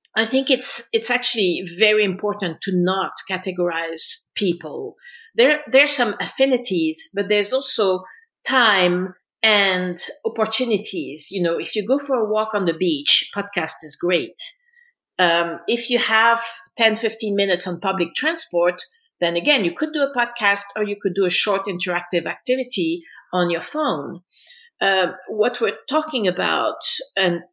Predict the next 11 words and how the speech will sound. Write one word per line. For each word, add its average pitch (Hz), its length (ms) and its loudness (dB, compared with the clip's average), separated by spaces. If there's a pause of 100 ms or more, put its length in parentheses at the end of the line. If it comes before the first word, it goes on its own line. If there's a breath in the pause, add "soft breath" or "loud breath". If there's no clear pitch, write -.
I 185 80 -4
think 180 240 -6
is 160 100 -4
a 170 60 -2
very 220 340 2
important 180 500 -6
concept, 180 600 -6
is 180 200 -4
metacognition, 185 1000 0 (320 loud breath)
which 190 200 0
is 202 200 0